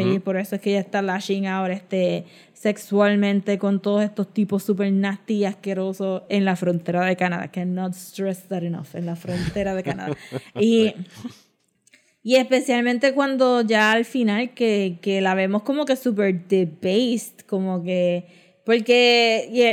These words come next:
Speaker 1: y, y obviamente lo hizo a propósito, pero, ¿sabes? Tener todo este lipstick gross y que el tipo esté como que no se estaban dando besos, es como que el tipo se la estaba comiendo.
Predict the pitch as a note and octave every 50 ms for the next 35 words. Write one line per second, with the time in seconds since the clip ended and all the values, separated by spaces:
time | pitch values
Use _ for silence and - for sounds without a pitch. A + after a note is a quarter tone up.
0 | D#3+ - A3 A3 A3 G#3+ A3 A3 A3 A3 G#3 A3 G#3+ G#3 G#3 G3+ - A3 F#3+ F#3+
1 | F#3 F3+ F3 F#3+ G3+ G3+ B3+ A3+ G#3 G#3 F#3+ G3+ G#3 G3+ G#3+ A3 G#3+ A3 - A#3
2 | A3+ A3+ A3+ A3 - C4 - - C4 B3+ B3 A#3 A3+ A3+ A3 A3+ G#3+ - - -
3 | C4 G#3 G3+ F3+ - G#3 G#3 G#3+ G#3+ G#3+ G#3+ A3 G#3+ G#3+ G#3+ G#3+ A3 A3 G3+ G#3+
4 | G#3+ G3 - G#3 G3 F#3+ G#3+ G#3 G#3+ - A#3+ A3 A#3 A3+ A3+ A3 G#3 G#3 G3 G3
5 | G3 G3 G3+ G#3+ A3 A3 C4+ C4 - B3+ B3 B3 B3 B3 B3 A#3+ A#3+ A#3 G#3+ F#3+
6 | G3+ A#3+ B3 A#3 G#3 G3 - A3 A3 A3 G3 G3 G3 G3 F#3 F#3 G3+ G3+ A3 A3+
7 | A3 A3 A3+ G#3+ G#3 G#3 F#3+ F#3+ G3 G3 G3+ G3 F#3 F3+